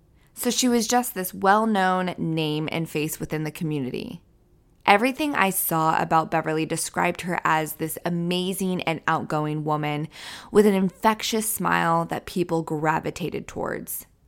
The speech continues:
She was so kind-hearted and loving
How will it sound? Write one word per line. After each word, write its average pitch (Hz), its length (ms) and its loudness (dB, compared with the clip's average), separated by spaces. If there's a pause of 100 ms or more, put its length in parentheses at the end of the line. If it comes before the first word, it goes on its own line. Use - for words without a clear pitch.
(160)
She - 220 0
was 196 200 6
so 220 400 2
kind-hearted 160 760 0
and 160 180 -2
loving 147 420 0